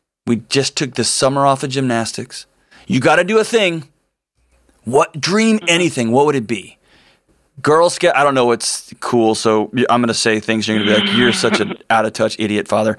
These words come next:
Speaker 1: But I don't know if it's Girl Scouts. Hey, daughter, this summer, you are responsible for planning the weekly schedule when we're at home.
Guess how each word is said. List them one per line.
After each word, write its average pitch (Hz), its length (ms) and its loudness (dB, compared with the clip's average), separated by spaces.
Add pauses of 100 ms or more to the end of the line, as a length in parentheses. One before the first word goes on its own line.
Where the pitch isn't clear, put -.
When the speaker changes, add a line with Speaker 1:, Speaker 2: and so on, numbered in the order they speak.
(380)
Speaker 1:
But 139 240 2
I 156 60 4
don't 170 80 -2
know 147 120 2
if 120 120 -4
it's - 160 -8
Girl 156 340 2
Scouts. 156 400 0 (220)
Hey, 156 340 -2
daughter, 160 420 2
this 147 220 -2
summer, 170 540 0
you 123 420 0
are 190 80 2
responsible 147 640 0
for 120 100 -2
planning 131 480 0
the 120 60 0
weekly 120 280 -2
schedule 107 380 0
when 107 100 -2
we're 110 140 2
at 107 80 2
home. 110 280 -2